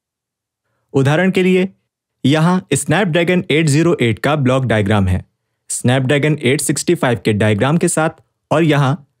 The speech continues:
एप्पल के ए ट्वेल्व चिप के लिए ब्लॉक डायग्राम है। प्रत्येक कंपनी की मार्केटिंग टीम अलग-अलग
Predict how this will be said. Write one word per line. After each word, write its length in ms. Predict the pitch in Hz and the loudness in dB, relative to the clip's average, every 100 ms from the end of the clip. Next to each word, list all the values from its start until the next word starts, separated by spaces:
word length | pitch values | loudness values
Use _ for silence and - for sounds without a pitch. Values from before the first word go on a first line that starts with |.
| 135 | -6
एप्पल 300 | 147 190 185 | -2 0 0
के 260 | 175 170 - | 0 -2 0
ए 140 | 151 | 0
ट्वेल्व 240 | 175 151 160 | 2 0 0
चिप 280 | - - - | 0 -4 -2
के 120 | 113 | 0
लिए 260 | 107 117 180 _ _ | 2 0 -2 _ _
ब्लॉक 240 | 117 180 | 0 0
डायग्राम 420 | 143 110 98 104 92 | 0 0 2 0 0
है। 180 | 92 - _ _ _ _ _ _ _ _ _ | -2 -6 _ _ _ _ _ _ _ _ _
प्रत्येक 440 | 135 139 190 214 | -2 0 0 0
कंपनी 320 | 196 175 185 190 | 0 0 2 0
की 120 | 190 | 0
मार्केटिंग 560 | 110 98 98 101 139 | 2 0 0 0 0
टीम 220 | 139 160 190 - - | 2 2 0 -4 -2
अलग-अलग 560 | 151 185 - 170 185 | 0 0 0 0 -2